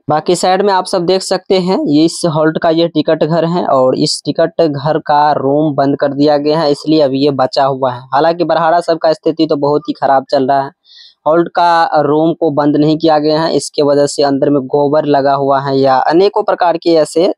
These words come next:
चीजें लगा हुआ है दोस्तों। सो दोस्तों उम्मीद करता हूँ आप सबको ये जानकारी अच्छा लगा होगा। चलिए ऐसे ही नई जानकारी के लिए मिलेंगे आप सबसे अगले वीडियो में, तब तक के लिए जय हिंद।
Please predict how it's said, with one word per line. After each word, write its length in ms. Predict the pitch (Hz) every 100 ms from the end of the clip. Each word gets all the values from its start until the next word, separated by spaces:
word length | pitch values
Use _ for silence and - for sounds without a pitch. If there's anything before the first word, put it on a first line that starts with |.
| -
चीजें 260 | 160 160 156
लगा 220 | 139 135
हुआ 220 | 131 127
है 60 | 127
दोस्तों। 340 | 127 127 - 135 - - -
सो 160 | 180
दोस्तों 240 | 196 202 220
उम्मीद 200 | 226 240
करता 220 | 220 220
हूँ 180 | 214 233
आप 120 | 185
सबको 260 | - 175 170
ये 60 |
जानकारी 400 | 156 156 156 160
अच्छा 280 | 147 151 175
लगा 240 | 160 156
होगा। 220 | 156 156 185
चलिए 280 | - 170 196
ऐसे 260 | 180 160 180
ही 60 |
नई 220 | 160 165 147
जानकारी 400 | 151 147 156 156
के 100 | 165
लिए 100 | 151
मिलेंगे 340 | 151 165 165
आप 120 | 156
सबसे 300 | 147 156 -
अगले 260 | 165 151 151
वीडियो 280 | 147 147 156
में, 100 | 165
तब 100 | 147 147
तक 80 | 151
के 120 | 156
लिए 160 | 165 196 _ 139
जय 200 | 147 131
हिंद। 200 | 123